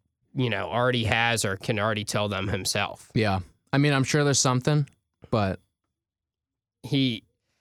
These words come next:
Speaker 1: he blows me away. He's just a character. And then the, the tweet about it where he says,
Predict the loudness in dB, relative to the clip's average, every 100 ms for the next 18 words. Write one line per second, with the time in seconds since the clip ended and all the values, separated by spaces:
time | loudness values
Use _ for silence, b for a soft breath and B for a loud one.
0 | _ _ _ _ -4 -2 2 4 4 2
1 | 0 0 -2 0 0 0 0 -2 -2 0
2 | 0 -4 -6 -2 0 2 0 -4 -2 0
3 | 0 -2 -4 -2 -2 0 2 2 2 4
4 | 2 2 0 2 2 2 2 2 2 2
5 | 2 -2